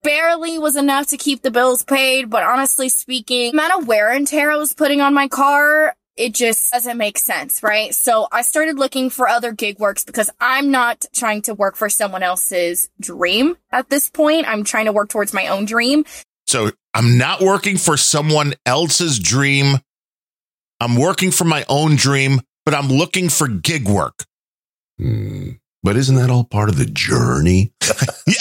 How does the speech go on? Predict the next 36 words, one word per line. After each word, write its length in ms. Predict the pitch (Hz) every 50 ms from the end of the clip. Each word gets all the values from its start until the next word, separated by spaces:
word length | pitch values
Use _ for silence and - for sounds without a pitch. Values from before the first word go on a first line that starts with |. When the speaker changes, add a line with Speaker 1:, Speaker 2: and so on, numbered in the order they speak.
| 226 180 -
Speaker 2:
I 80 | 156
think 340 | 143 - 240 233 190 127 - - -
being 180 | - 165 156 147 117 - - 117
broke 480 | 113 139 151 151 170 196 226 220 - - - - _ _ _ _ _ _ _ - - - - - -
and, 420 | 135 135 131 131 131 127 131 127 - - - - - - - -
and 160 | 139 139 135
hungry 580 | 120 190 254 269 262 214 170 175 170 156 151 151
is 240 | 151 143 147 139
part 280 | - - 143 175 180 180
of 80 | 185 170
the 80 | 170
journey 480 | 147 120 - 147 156 156 156 156 156 147
when 320 | 139 135 135 135 139 139
you're 160 | 139 135 135
relying 680 | 123 131 135 131 123 123 120 123 120 123 123 127 123 117
on 380 | 113 113 110 107 107 104 98 _ _ _ _ _ _ _ _ _ _ _ - 117
gig 260 | 101 - 240 254 190 151
work. 180 | 175 165 147 -
But 180 | 165 139 139
we 140 | 147 151 156
know 360 | 156 160 175 180 180 175 170 147
there's 240 | 139 143 143 143 120
a 80 | 139 117
problem 560 | - - - 147 135 101 143 135 123 113 104
with 220 | 101 104 85 78
gig 240 | - - 90 80 65
work. 140 | 69 67 67 -
There's 180 | - 104 95 87
gotta 260 | - 143 147 139 127
be 100 | 117 127
a 60 | 113
problem. 540 | 101 - - 117 107 104 101 110 104 104 95 - _ _ -
And 220 | - 98 95 92
what 120 | 101 120 120
is 200 | 107 90 76 69
that? 320 | 69 73 65 57 - -